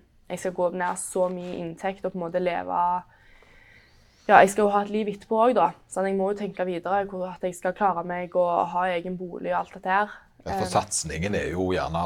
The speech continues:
Speaker 2: så og så lang. Der er jo et, et eller annet tidspunkt der en, eh, gjerne mister den, eh, mister den, eh, <clears throat> se, må bare, der er noe rart her i dag. Der kommer jeg ikke sånn. Der er noe, at jeg, eh, at en mister jo.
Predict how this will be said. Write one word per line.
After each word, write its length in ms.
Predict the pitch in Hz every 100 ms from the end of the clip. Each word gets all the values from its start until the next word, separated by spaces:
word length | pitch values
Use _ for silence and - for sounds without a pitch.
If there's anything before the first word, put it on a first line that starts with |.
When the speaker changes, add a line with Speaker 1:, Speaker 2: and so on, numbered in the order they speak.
| -
Speaker 2:
så 140 | 90
og 80 | 80
så 120 | - 87
lang. 240 | 82 113 90 80
Der 120 | 85
er 80 | 78
jo 140 | 85
et, 200 | 90 -
et 140 | 76 82
eller 140 | 85
annet 160 | 82 80
tidspunkt 340 | - 87 87
der 220 | - 78 76
en, 160 | 76
eh, 300 | 80 78 76 - _ - - -
gjerne 220 | - 82 92
mister 360 | 92 - -
den, 280 | 78 80 78
eh, 520 | 80 80 156 151 147 143 - _ _ -
mister 320 | 175 - -
den, 180 | 147 147
eh, 680 | 156 151 147 147 - _ -
<clears throat> 260 | 135 - -
se, 100 | - 80
må 80 |
bare, 160 | 80 71
der 180 | 95 87
er 80 | 87
noe 240 | 98 82
rart 320 | 76 67 - -
her 140 | 92
i 20 |
dag. 220 | 80 80 87
Der 100 | 113
kommer 220 | - -
jeg 60 | -
ikke 80 |
sånn. 160 | 85 - - - - -
Der 140 | 95 92
er 40 |
noe, 280 | 92 95 92 85 92
at 100 | 87
jeg, 160 | 113 98
eh, 240 | 98 87 67 - _ - 92
at 120 | 92
en 100 | 107
mister 360 | 101 - 95
jo. 80 | 98